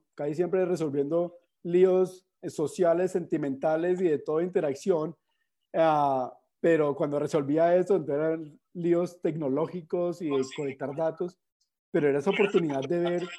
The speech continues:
fauna de los tres mil metros. Entonces, por ejemplo, esa estación de Guayquecha arriba a mí me fascinaba porque, pues, yo, yo estudié en Bogotá y me acuerdo que ver, eh, Clorornis rieferi,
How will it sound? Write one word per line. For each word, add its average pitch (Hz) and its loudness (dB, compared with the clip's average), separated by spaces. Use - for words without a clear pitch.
fauna 175 2
de 190 2
los 175 -2
tres 135 -6
mil 143 -4
metros. 160 -4
Entonces, 135 -12
por 175 0
ejemplo, 175 -4
esa 135 -12
estación 151 -2
de 175 2
Guayquecha 165 0
arriba 151 -6
a 156 -12
mí 131 -6
me 139 -10
fascinaba 147 -4
porque, 151 -10
pues, 117 -16
yo, 135 -6
yo 131 -8
estudié 165 -2
en 180 -2
Bogotá 156 0
y 160 -8
me 156 -2
acuerdo 135 -8
que 185 4
ver, 139 0
eh, 165 0
Clorornis 175 2
rieferi, 180 0